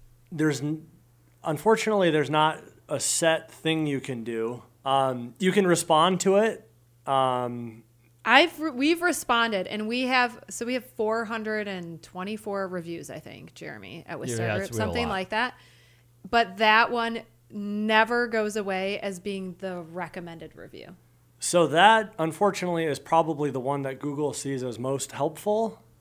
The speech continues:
Speaker 1: Um, there's, they don't announce what's in their algorithm, so you have to guess.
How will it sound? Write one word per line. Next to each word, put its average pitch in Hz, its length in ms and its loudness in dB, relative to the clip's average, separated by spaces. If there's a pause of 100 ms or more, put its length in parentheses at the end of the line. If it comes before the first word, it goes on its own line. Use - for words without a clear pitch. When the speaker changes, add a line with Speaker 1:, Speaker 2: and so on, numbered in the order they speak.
(140)
Speaker 1:
Um, 127 540 -4 (1500)
there's, 170 680 2 (1200)
they 190 180 6
don't 240 320 8 (340)
announce 156 440 6
what's 151 180 -2
in 147 80 -2
their 131 140 0
algorithm, 160 800 2
so 156 300 0
you 143 200 -4
have 160 200 0
to 131 80 -6
guess. 131 460 -2